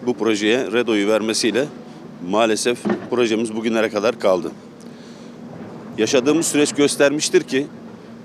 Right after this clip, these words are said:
Keban Barajı'na karşı çıkan, birinci Boğaz Köprüsü'ne karşı çıkan, üçüncü havaalanına, Sabiha Gökçen'e karşı çıkan anlayışın hiç değişmediğini, geneldeki bu anlayışın yerelde de aynı şekilde vücut bulduğunu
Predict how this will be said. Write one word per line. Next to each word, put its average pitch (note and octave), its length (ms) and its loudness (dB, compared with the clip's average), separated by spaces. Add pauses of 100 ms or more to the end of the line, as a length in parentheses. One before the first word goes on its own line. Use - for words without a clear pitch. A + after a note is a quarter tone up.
(380)
Keban D3 340 6
Barajı'na C#3 500 4 (140)
karşı B2+ 340 4
çıkan, A2 300 0 (680)
birinci C3 300 0
Boğaz C3 260 6
Köprüsü'ne B2+ 540 -2
karşı A#2 300 0
çıkan, G#2+ 320 -2 (580)
üçüncü B2+ 320 0
havaalanına, B2 680 6
Sabiha B2+ 360 2
Gökçen'e A2+ 420 -2
karşı A#2 300 0
çıkan A#2 220 -2
anlayışın A#2 580 -2 (360)
hiç C#3 220 -2
değişmediğini, A2+ 680 0 (560)
geneldeki C#3 540 4
bu C3+ 80 6
anlayışın A#2+ 520 2
yerelde B2+ 420 2
de B2 60 4
aynı C3 200 2
şekilde A#2 480 0 (440)
vücut B2 280 -2
bulduğunu A#2 440 2